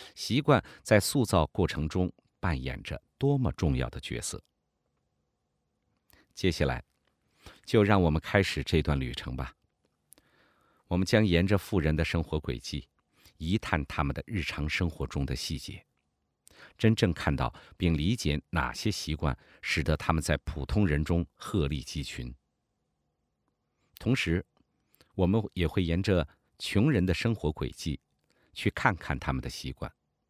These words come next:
了解那些摧毁人们生活的习惯同样很重要。我们必须看到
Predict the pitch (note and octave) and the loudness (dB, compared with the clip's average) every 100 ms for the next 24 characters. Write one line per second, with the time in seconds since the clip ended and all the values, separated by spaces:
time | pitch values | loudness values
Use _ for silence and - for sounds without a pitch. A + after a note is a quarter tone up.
0 | _ _ _ _ _ _ _ - - - | _ _ _ _ _ _ _ -20 -8 0
1 | F#2+ D3+ - D2 D#2 D#2 E2 D2+ _ _ | 2 2 0 0 -2 -2 -4 -4 _ _
2 | - - - E3 E3 - D2+ C2+ D2 F2 | -20 -14 -2 0 0 0 0 0 0 0
3 | - A#2+ A2 D2+ D2 - - E2 F2 - | 0 -2 -2 -4 -4 -6 -4 -2 -2 -2
4 | - - D#2 G#2 C#3+ D#2 - A#1+ - C#2 | -8 -4 0 2 0 -2 -6 -8 -6 -6
5 | B1 A#1+ - _ _ _ _ _ _ _ | -6 -10 -16 _ _ _ _ _ _ _
6 | _ _ _ _ _ - _ G2 F2 F#2+ | _ _ _ _ _ -20 _ 0 2 0
7 | G#2+ E2 - G#2+ - D2+ C2+ | -2 -6 -6 -6 -4 -4 -4